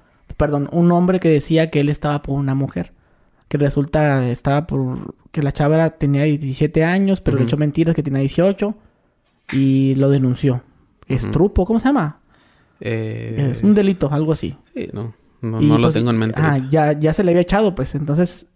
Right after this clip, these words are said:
Speaker 1: en lo que arreglaban ese problema, que porque la chava le engañó, él lo, le pusieron esa chingada en el pie.
Speaker 2: Sí, pues es que ahí es donde el juez ya dice, "Ah, ok, pues este, su medida cautelar le vamos a dar eso".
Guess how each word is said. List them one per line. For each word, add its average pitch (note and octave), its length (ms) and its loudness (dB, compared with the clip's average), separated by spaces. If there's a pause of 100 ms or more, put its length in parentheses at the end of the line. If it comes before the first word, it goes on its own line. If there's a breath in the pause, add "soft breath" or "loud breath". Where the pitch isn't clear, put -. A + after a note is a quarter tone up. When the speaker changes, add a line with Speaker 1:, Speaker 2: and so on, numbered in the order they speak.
(140)
Speaker 1:
en D#3 320 4
lo D3 200 0
que C#3 280 2
arreglaban C#3+ 560 2
ese F3+ 160 0
problema, F3+ 560 2
que D#3+ 100 -6
porque - 260 -6
la A#2+ 100 -4
chava D#3 200 -2
le D#3 80 0
engañó, D3+ 380 -2
él C#3+ 260 0
lo, C#3+ 120 -4 (100)
le C#3+ 140 0
pusieron C#3+ 360 0
esa D3 140 -2
chingada C3 380 -4
en C3 80 -6
el C3 100 -8
pie. E3 160 -8 (300 soft breath)
Speaker 2:
Sí, G#3+ 260 -6
pues A#2+ 180 -4
es A2 100 -6
que A#2 120 -4
ahí A#2+ 160 -2
es A#2+ 120 0
donde A#2+ 260 0
el G#2 120 -2
juez A2 280 -6
ya A2+ 140 0
dice, A2+ 300 -4
"Ah, C3 180 -6
ok, - 140 -10 (140)
pues A#2+ 120 -8
este, A2+ 400 -4
su A2 140 -6
medida A2 640 -2
cautelar G#2+ 460 -4
le A2 80 0
vamos A2 240 -2
a G#2+ 40 -4
dar G#2 160 -2
eso". B2+ 200 -8